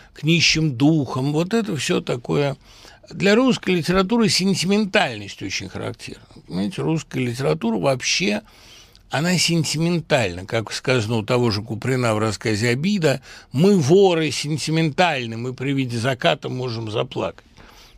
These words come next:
Да, это так и есть. Поэтому проблема преодоления рабства в русской литературе трактуется как проблема преодоления человечности.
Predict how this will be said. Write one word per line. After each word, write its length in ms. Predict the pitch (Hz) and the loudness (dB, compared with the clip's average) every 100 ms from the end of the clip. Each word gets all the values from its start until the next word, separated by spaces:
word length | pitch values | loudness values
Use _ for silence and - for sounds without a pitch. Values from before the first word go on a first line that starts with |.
| - | -12
Да, 280 | 185 214 220 | 0 2 2
это 260 | 196 196 | -2 -6
так 280 | 185 175 156 | -4 -4 -2
и 40 | 156 | -6
есть. 380 | 123 90 - - _ - - - - - | -6 -8 -10 -18 _ -20 -20 -20 -20 -2
Поэтому 560 | 175 202 226 233 233 208 | 2 2 2 2 2 2
проблема 500 | 190 214 226 254 233 | 2 4 4 4 4
преодоления 720 | 208 220 202 226 233 233 226 | 4 4 4 6 6 6 6
рабства 420 | 240 254 165 - | 6 4 0 0
в 100 | 156 | 2
русской 360 | 170 170 - 160 | 4 2 2 0
литературе 560 | 151 190 196 208 226 | 2 2 2 2 0
трактуется 680 | 185 165 160 165 208 170 151 | 2 0 0 0 0 2 0
как 220 | - 170 | 0 0
проблема 460 | 147 175 165 190 175 | 2 2 4 2 2
преодоления 680 | 139 165 156 175 175 165 147 | 2 2 2 2 4 4 2
человечности. 1200 | 147 160 175 151 98 - - - - - 101 | 2 4 4 4 2 -2 -4 -10 -12 -14 -18